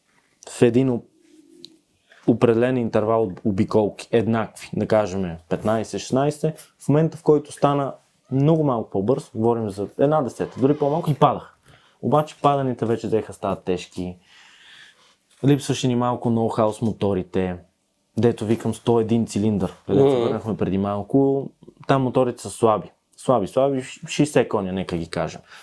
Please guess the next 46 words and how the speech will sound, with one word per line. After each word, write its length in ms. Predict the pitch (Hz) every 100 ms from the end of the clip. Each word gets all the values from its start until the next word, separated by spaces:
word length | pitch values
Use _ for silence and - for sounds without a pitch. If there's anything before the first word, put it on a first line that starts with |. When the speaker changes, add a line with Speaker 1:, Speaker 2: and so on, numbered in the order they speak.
| -
Speaker 1:
Обаче, 340 | 117 143 -
ако 140 | 127 123
моторът 460 | 113 - 135 131
ти 80 | 127
е 40 | 113
шейсет 400 | - 101 123 113
и 40 |
два-три 380 | 107 117 110 104
коня, 260 | 120 120
това 200 | 110 117
са 320 | 110 117 120 120 -
пет-шест 380 | 123 120 131 -
процента 420 | 120 - 123 117
отгоре 260 | 110 120 117
на 80 | 101
тая 160 | 113
мощност, 380 | 113 107 - -
което 240 | 117 113
е 80 | 110 - -
адски 400 | 120 - - 92
много. 200 | 85 - _ - - - - _ _ _ -
Моторите 500 | 127 - 139 127 120
взеха 280 | 117 120 113
да 60 |
ми 100 | 110
стават 320 | 101 117 107 -
слаби, 300 | 107 104 104
взеха, 500 | 110 120 123 120 117 _ _ _ _ _ - - 117
стигнахме 480 | - 135 135 - 123
един 220 | 131 131
таван, 300 | 127 120 127
в 60 | -
който 280 | 131 127 135
аз 160 | 127
бях 260 | 123 131 127
бърз, 300 | 120 123 131
смея 380 | - - 117 101
да 100 | 90
твърда, 360 | - 98 98 135
и 60 |
в 120 | 117 107
кросовата 580 | - 117 - 139 139 151
част, 340 | - 160 156 -
и 100 | 147
на 100 | 147
асфалт. 460 | 139 147 127 -